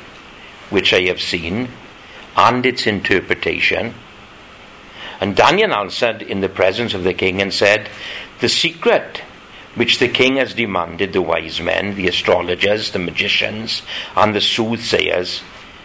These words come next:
cannot declare to the king. But there is a God in heaven who reveals secrets. And he has made known to King Nebuchadnezzar what will be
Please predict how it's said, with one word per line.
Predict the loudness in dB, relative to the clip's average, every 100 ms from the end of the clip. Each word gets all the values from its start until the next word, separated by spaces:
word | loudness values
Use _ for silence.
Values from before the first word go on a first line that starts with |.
| -20 -16 -2
cannot | 4 6 6 2 -2
declare | -2 4 6 4
to | 2
the | -4
king. | -2 0 -2 -4 -14 -18 -18 -18 -18 0
But | 2 4
there | 4
is | 6
a | 4
God | 4 6 6 2
in | 0
heaven | -2 -2 -6 -14 -14 -16 -20 -20 -18 -16 -16 -20 -4
who | -2 0
reveals | -2 -2 -2 -2 -2 -4 -6 -4
secrets. | -4 -4 -4 -2 -4 -4 -8 -10 -14 -20 -20 -20 -18 -14 -8 0
And | 2
he | 4
has | 2 2
made | 0 0 0
known | 0 0 -2 -4
to | -2 -2
King | 2 2 4
Nebuchadnezzar | 2 2 0 0 0 0 0 0 -2 -6 -16 -16 -16 -14 2
what | 4 4 4
will | 2 2
be | 0 2 0